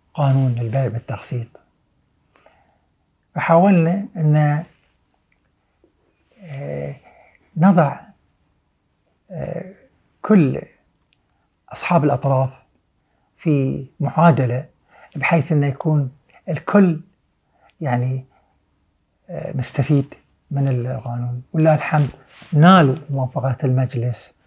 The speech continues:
والآن مع الحكومة وأشياء كثير. يعني في السابق،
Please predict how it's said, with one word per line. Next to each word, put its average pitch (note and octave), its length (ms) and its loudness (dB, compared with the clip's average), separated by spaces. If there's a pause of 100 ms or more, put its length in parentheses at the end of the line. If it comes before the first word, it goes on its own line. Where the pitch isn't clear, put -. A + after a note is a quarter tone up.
(200)
والآن C#3+ 880 -4
مع C3 120 0
الحكومة B2 600 -8 (460)
وأشياء B3 340 0
كثير. F3 320 4
يعني G2+ 420 -6 (880)
في - 60 -16
السابق، D3+ 640 6